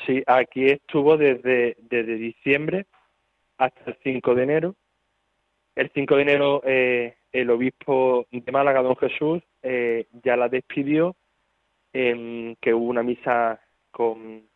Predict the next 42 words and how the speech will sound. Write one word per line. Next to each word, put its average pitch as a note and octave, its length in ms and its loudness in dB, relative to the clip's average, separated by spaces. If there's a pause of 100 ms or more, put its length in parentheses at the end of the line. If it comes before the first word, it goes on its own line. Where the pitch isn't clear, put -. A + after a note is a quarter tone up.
con A#2+ 160 0
hermanos A#2+ 360 2
africanos, C#3 640 -2 (960)
y C#3+ 160 2
ya D3 300 2
se D#3 80 4
vino D3 420 0
a B2+ 120 2
la A#2+ 80 2
parroquia B2 400 2
diocesana C#3 500 0
de C3+ 120 -2
Santa B2 220 -4
Rosa A#2 300 0
de C3 60 0
Lima, D3+ 300 -4 (920)
donde B2+ 300 0
estuvo, C#3+ 380 2 (140)
donde B2 200 0
ha C3 40 0
estado C3+ 220 0
diez B2+ 200 2
días, D#3+ 360 0 (360)
y B2 140 0
a A#2 60 4
raíz A#2+ 320 0
de C#3 80 2
ahí D3+ 320 0 (140)
se C#3 80 0
hizo C3 240 -2
una B2 120 2
vigilia B2+ 440 -2
en A2+ 60 0
la C3 80 2
propia B2 260 2
parroquia, D3+ 540 0 (720)
encabezada B2 580 2
por B2 180 0
el A#2+ 460 0
párroco B2+ 360 0
don B2 160 0
Miguel, D3 380 0